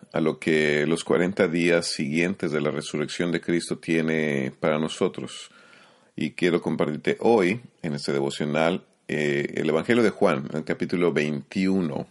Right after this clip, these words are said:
verso uno, dice lo siguiente. Después de esto, Jesús se apareció de nuevo a sus discípulos, junto al lago de Tiberíades. Sucedió de esta manera. Estaban juntos Simón Pedro,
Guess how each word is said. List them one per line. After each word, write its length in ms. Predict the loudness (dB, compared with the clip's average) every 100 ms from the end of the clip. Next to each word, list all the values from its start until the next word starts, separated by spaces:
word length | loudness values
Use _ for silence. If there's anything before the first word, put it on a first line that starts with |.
| -12 -4
verso 360 | -4 -2 -2
uno, 400 | 0 0 -2 -4 -12 -20 -20 -20 -20 _ -8
dice 300 | -6 -2 -2
lo 120 | -2
siguiente. 720 | -4 -4 -2 -4 -6 -12 -14 _ _ -20 _ _ _ _ _
Después 440 | -2 -2 0 0 4
de 160 | 4
esto, 380 | 4 2 -2 -2 _ _
Jesús 400 | -6 -2 -2 0
se 80 | 0
apareció 540 | 2 2 2 0 2
de 100 | 2
nuevo 280 | 2 2 2
a 40 |
sus 220 | 0 -4 -6
discípulos, 760 | -4 -4 -2 -6 -6 -10 -16 _
junto 360 | -6 -4 0 2
al 120 | 4
lago 280 | 4 4 4
de 100 | 2
Tiberíades. 1000 | -2 -4 0 0 2 0 -2 -8 -14 -18 _ _ _ _
Sucedió 420 | -6 0 4 4
de 60 | 4
esta 180 | 4
manera. 420 | 4 4 2 0 -8 _ _ _
Estaban 480 | -12 4 6 6 4
juntos 500 | 0 -2 0 0 -2
Simón 340 | 0 0 0 4
Pedro, 420 | 4 4 0